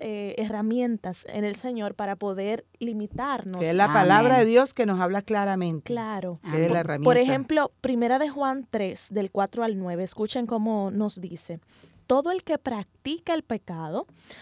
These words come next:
Speaker 1: practica también la infracción de la ley, pues el pecado es infracción de la ley. Y vosotros sabéis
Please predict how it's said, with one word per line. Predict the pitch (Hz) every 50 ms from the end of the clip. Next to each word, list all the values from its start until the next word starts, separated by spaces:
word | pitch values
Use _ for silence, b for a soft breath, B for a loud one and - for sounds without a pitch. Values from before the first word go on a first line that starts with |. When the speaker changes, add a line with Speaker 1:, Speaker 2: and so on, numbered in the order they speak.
| B B
Speaker 1:
practica | - 226 208 196 - - 247 247 - 320 311
también | - 277 254 226 208 214 208 202
la | 202 196
infracción | 202 202 185 - - 202 185 - - - - - 226 220 262 302
de | 277 262
la | 214 190 170
ley, | 170 156 156 151 151 147 - _ _ b b b b b
pues | - 202 208 - -
el | - 214 226
pecado | - - 214 202 _ - 247 311 320 262 220 254 285 240
es | - 196 190 - -
infracción | 240 220 208 - - 202 185 - - - - 202 190 185
de | 185 185
la | 196 202
ley. | 214 254 320 349 262 190 - _ _ B B B B B B B B
Y | B 240
vosotros | 220 214 214 - - 226 233 - - 320 311
sabéis | - - 247 214 208 220 247 254 220 202 196 - - - - -